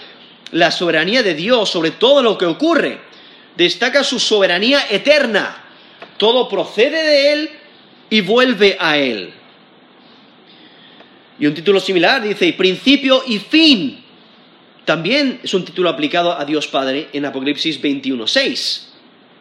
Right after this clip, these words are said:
pero resaltando que Él es creador, es en, en el principio, pero también es el fin, ¿no? Él es quien crea y también perfecciona la creación. Y el primero y último es un título aplicado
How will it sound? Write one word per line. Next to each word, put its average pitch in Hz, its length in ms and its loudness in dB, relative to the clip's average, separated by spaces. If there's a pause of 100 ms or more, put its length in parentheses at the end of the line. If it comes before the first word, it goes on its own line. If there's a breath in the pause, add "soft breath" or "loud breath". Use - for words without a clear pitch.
(1040 loud breath)
pero 143 460 0
resaltando 160 760 -2
que 156 120 0
Él 175 60 -2
es 190 140 -4
creador, 160 540 -6 (840)
es 160 120 -12
en, 151 120 -6
en 139 320 -8
el 131 120 -4
principio, 127 520 -8 (1120)
pero 127 140 -8
también 120 180 -4
es 143 100 -6
el 127 100 -4
fin, 151 340 -6 (560)
¿no? 165 220 -4 (440 loud breath)
Él 160 120 0
es 190 160 0
quien 170 360 -4
crea 196 440 0
y 156 80 -8
también 170 340 -2
perfecciona 175 760 -2
la 156 160 -2
creación. 127 680 -6 (1900 loud breath)
Y 156 100 2
el 165 80 2
primero 160 320 0
y 185 80 2
último 165 600 -2
es - 60 -12
un 160 120 0
título 180 300 2
aplicado 170 800 0